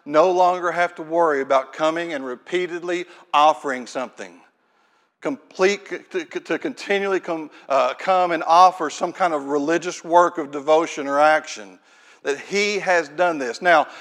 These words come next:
when we share our faith, we use phrases like this sometimes.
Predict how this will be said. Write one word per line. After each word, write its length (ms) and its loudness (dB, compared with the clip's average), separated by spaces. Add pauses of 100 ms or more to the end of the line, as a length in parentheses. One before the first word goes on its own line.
(160)
when 180 -2
we 120 0
share 360 4
our 180 6
faith, 640 -2 (280)
we 140 -2
use 380 -6
phrases 600 2
like 220 2
this 240 -2
sometimes. 760 -2